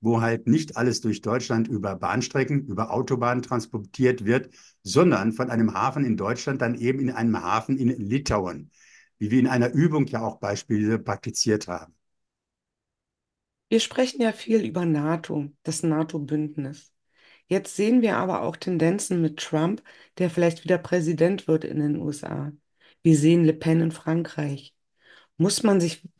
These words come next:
Speaker 2: vielleicht ein bisschen frei machen von diesem Bündnisgedanken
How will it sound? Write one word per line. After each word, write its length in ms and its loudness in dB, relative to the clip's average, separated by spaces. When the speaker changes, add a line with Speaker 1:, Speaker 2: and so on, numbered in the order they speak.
Speaker 2:
vielleicht 480 2
ein 140 2
bisschen 360 -4
frei 360 -4
machen 320 -2
von 180 0
diesem 320 0
Bündnisgedanken 1000 0